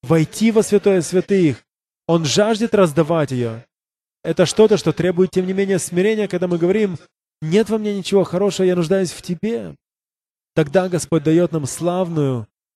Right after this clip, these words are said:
славное величие детей Божьих. Я хочу быть ещё более свободным, я хочу быть ещё более ходить в славе Его.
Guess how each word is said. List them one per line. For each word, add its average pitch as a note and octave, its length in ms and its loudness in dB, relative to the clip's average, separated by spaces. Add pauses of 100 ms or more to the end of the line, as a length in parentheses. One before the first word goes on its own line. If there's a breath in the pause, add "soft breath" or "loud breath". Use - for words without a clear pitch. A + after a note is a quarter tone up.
(260)
славное F3 360 -2
величие D#3 500 0
детей D3+ 320 0
Божьих. C3+ 400 -4 (720)
Я D3 80 -8
хочу E3+ 260 -2
быть F3+ 200 2
ещё E3+ 340 0
более E3+ 260 0
свободным, D3 520 -6
я C#3 60 -8
хочу - 220 -10
быть D#3+ 160 -6
ещё F3+ 320 -2
более D#3+ 400 -4 (480)
ходить D#3+ 240 -2
в - 60 -12
славе F3+ 420 -2
Его. A#2+ 320 -6